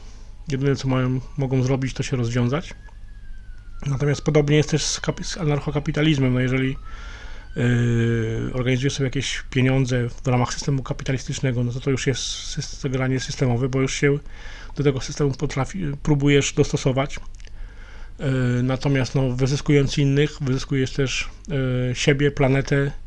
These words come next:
y, życie wokół siebie. Także, także tutaj też należy to ostro potępić. Y, także jedyne co, no, to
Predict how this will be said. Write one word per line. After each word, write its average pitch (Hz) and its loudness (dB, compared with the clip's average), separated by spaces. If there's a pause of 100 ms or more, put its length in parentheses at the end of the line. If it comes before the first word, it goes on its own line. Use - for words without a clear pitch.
(680)
y, 120 2
życie 143 4
wokół 135 0
siebie. 127 0 (320)
Także, 120 0 (1080)
także 131 -4
tutaj 131 0
też - 0
należy 123 0
to 123 -4
ostro 131 -4
potępić. 139 0 (1080)
Y, 117 0 (1600)
także 156 2 (320)
jedyne 165 4
co, 165 4
no, 165 2 (520)
to 143 2